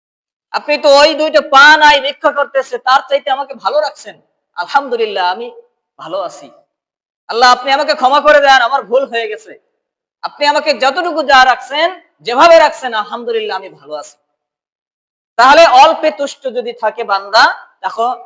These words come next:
তখন ওই অল্পের মধ্যেই আল্লাহ তাআলা তাকে বরকত নাজিল করে দেয়। এজন্য এই বরকত পাওয়ার চারটা পদ্ধতি আমরা আজকে শিখলাম।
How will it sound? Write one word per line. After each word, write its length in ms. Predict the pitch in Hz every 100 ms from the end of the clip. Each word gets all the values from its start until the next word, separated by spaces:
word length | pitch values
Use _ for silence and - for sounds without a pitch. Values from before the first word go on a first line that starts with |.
| -
তখন 320 | 208 262 269
ওই 320 | 226 233 233 -
অল্পের 420 | 226 240 277 240
মধ্যেই 320 | 240 226 262
আল্লাহ 240 | 202 202
তাআলা 220 | 202 196 196
তাকে 260 | 175 175
বরকত 320 | 170 170 180 -
নাজিল 260 | 165 160 156
করে 200 | 147 143
দেয়। 180 | 120 - _ - - -
এজন্য 480 | 196 247 262 311 330 - _ _ -
এই 200 | 226 220
বরকত 460 | 202 247 - 269 -
পাওয়ার 280 | 226 233 226
চারটা 280 | 226 208 226
পদ্ধতি 500 | 208 208 202 220 240
আমরা 320 | 214 202 220
আজকে 320 | 240 196 - 208
শিখলাম। 540 | 196 196 220 269